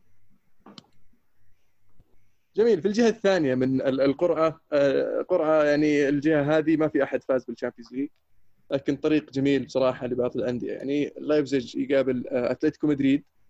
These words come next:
آه، في دو-، ودور الثمانية، والجزء، الفريق المباراة الثانية أت-، أتلانتا أمام، آه، باريس سان جيرمان.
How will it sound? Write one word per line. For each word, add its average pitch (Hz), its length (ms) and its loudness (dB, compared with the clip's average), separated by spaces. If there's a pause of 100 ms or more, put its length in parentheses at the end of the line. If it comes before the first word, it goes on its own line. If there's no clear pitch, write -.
(480)
آه، 123 120 2
في 120 120 -4
دو-، 127 340 2
ودور 127 340 0
الثمانية، 147 340 0
والجزء، 139 380 0
الفريق 135 420 0
المباراة 143 240 0
الثانية 139 400 2
أت-، 131 180 -6
أتلانتا 135 720 -2
أمام، 131 320 0 (460)
آه، 127 60 0
باريس 139 320 0
سان 135 100 -2
جيرمان. 123 360 -2